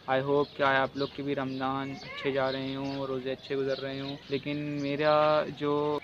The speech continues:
time शेड्यूल है वो बहुत टफ चल, तो रमज़ान में ब-, सिर्फ सुबह के टाइम पे ही मुश्किल से टाइम निकल पाता है। और बात यह है कि अब हम आते हैं पॉइंट पर, इसके लिए मैंने आज ये व्लॉग शूट कर रहा हूँ। Today I am presenting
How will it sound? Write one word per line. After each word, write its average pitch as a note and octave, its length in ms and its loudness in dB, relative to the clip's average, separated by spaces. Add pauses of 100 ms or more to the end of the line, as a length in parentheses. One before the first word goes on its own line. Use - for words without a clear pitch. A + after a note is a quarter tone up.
(140)
time C#3 260 0
शेड्यूल C#3+ 340 0
है D3 60 2
वो C#3+ 160 0
बहुत C3+ 240 0
टफ C3+ 220 -2
चल, C3+ 140 -2
तो B2+ 520 -4
रमज़ान C3 320 -4
में C#3 200 -6
ब-, C3+ 140 -12 (100)
सिर्फ C#3 140 -6
सुबह C#3+ 280 0
के C#3+ 100 -2
टाइम C3+ 320 -6
पे C3+ 80 -4
ही C#3+ 200 -6
मुश्किल C#3+ 340 -8
से C#3 140 -10
टाइम C3+ 240 -6 (480)
निकल A#2+ 240 -8 (160)
पाता B2+ 220 -4
है। C3+ 100 -8 (200)
और C3+ 360 6 (120)
बात C3+ 260 2
यह C#3 260 0
है D3+ 140 0 (160)
कि C#3+ 340 2 (320)
अब C#3+ 160 2
हम D3+ 200 2
आते C3+ 240 2
हैं D3 300 -2
पॉइंट C3+ 260 -2
पर, D#3+ 120 -2
इसके D3+ 220 -6
लिए C#3+ 160 0
मैंने C#3 260 -2
आज C#3 220 0
ये C#3 60 -2 (100)
व्लॉग C3 200 2 (240)
शूट C#3+ 260 -4
कर C3+ 120 4
रहा D3 120 -2
हूँ। D#3 80 -4 (260)
Today E3+ 260 6
I F#3 180 6
am F3+ 80 -2
presenting D#3 600 0